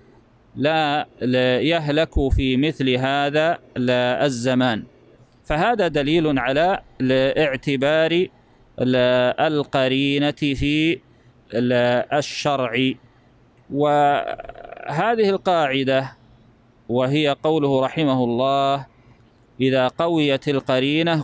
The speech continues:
قدمت على الأصل"، ل-، إنما تكون ل-، إذا كانت القوية،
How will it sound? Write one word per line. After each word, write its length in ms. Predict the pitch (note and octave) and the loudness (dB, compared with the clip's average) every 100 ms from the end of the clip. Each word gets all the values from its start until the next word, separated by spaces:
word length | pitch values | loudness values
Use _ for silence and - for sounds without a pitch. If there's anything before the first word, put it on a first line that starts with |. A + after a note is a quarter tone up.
| - | -2
قدمت 840 | F#3 E3 C3+ D3 D3+ F3 - - - _ - | -2 -2 -2 -2 0 -2 -6 -20 -20 _ -10
على 600 | A2 C3+ D3 D3+ D#3+ - - - - _ | -4 0 2 2 2 -2 -8 -20 -20 _
الأصل"، 680 | C#3+ C3+ C#3 D#3+ - F#3+ G3+ - - - - - - _ - - - - _ - | 0 2 0 0 -2 -2 -4 -10 -20 -20 -20 -20 -20 _ -20 -20 -20 -20 _ -10
ل-، 160 | B2+ B2+ C3 C3 B2+ C3 G2 D#3+ | -4 0 0 2 0 0 0 0
إنما 440 | E3 D#3+ D#3 C#3+ | 0 0 0 -2
تكون 680 | - C3 - D3+ B2 A2+ - - _ _ _ _ _ _ | 0 -4 -2 0 0 -2 -6 -14 _ _ _ _ _ _
ل-، 160 | A#2+ B2 | -4 0
إذا 360 | B2 C3 C3+ C3 | 0 0 0 -2
كانت 400 | E3 D3 C#3+ D3 | -2 -2 -2 -2
القوية، 680 | C3+ C#3 C#3 D3 C3+ C3 | -2 -2 0 0 0 0